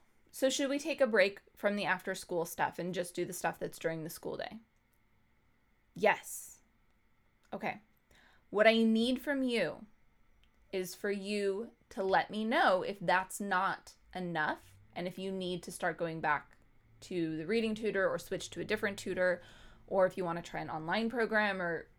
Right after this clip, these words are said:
I need to know what else you need. Sometimes our kids are, are immature and they, they don't have that ability to, like, see the greater good in them learning how to read.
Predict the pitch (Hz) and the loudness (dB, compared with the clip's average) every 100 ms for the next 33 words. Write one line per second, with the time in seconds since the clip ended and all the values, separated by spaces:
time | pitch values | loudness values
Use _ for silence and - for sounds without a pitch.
0 | - - - 202 214 214 214 208 196 175 | -20 -20 -6 -2 0 0 2 2 4 2
1 | 175 - 165 - - _ _ _ - - | -2 -8 -12 -14 -18 _ _ _ -20 -20
2 | _ _ _ _ _ _ _ _ _ _ | _ _ _ _ _ _ _ _ _ _
3 | _ _ _ _ _ _ _ _ _ _ | _ _ _ _ _ _ _ _ _ _
4 | _ _ _ - - - 294 359 330 277 | _ _ _ -8 -4 6 6 6 0 2
5 | 247 233 220 190 202 185 180 - _ - | 2 4 2 4 4 6 4 -2 _ 2
6 | 202 190 185 185 180 - _ - 294 277 | 6 8 8 8 4 -4 _ 2 6 6
7 | 233 277 226 214 214 - 208 208 202 175 | 4 4 6 6 4 0 -2 0 0 -4
8 | - 190 214 220 208 226 208 196 190 190 | -10 2 4 4 2 0 0 4 4 4
9 | 185 185 180 170 185 175 165 - - - | 4 2 2 -4 -2 -2 -2 -6 -8 -4
10 | 220 202 196 196 196 202 175 170 180 - | -2 0 0 0 0 0 0 4 4 4
11 | 190 185 180 185 185 175 165 - 170 180 | -2 -2 -2 0 -2 -2 -6 -8 -6 -4
12 | 202 262 | -2 -2